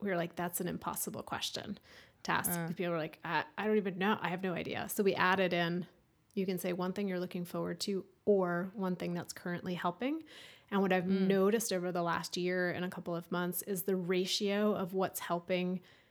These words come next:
Speaker 1: to what we're looking forward to, the people who, which one they pick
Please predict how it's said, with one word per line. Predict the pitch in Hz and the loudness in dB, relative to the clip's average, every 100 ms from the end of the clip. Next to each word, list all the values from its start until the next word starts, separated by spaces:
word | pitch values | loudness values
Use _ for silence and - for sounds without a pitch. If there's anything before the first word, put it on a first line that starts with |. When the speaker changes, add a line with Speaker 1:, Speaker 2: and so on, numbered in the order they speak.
| _ - | _ -6
Speaker 1:
to | - | -2
what | 180 180 - - - | 2 2 0 -6 -2
we're | 190 | -2
looking | 160 - 180 | -2 -4 -6
forward | - 160 175 | -4 -2 -2
to, | - 320 302 | -2 -2 2
the | 190 | 0
people | 180 202 185 | 0 -2 -2
who, | - 175 | -4 -10
which | 196 190 185 - | -4 -6 -6 -4
one | 180 175 | -2 0
they | 165 | -2
pick | 160 202 269 - | -4 -8 -8 -12